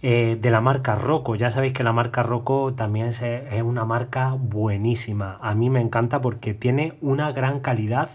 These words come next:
en sus productos. Y bueno, aquí sale que ya las podemos reservar. Yo no tenía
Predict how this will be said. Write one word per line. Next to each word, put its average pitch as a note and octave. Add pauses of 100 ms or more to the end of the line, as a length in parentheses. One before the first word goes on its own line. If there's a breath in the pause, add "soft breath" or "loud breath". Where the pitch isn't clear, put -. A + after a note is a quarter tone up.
en A#2
sus C#3
productos. G2+ (400 loud breath)
Y C#3+
bueno, B2+
aquí A#2+
sale D#3+
que A#2
ya B2+
las D3
podemos C3+
reservar. A2+ (100)
Yo D3
no F#3
tenía F3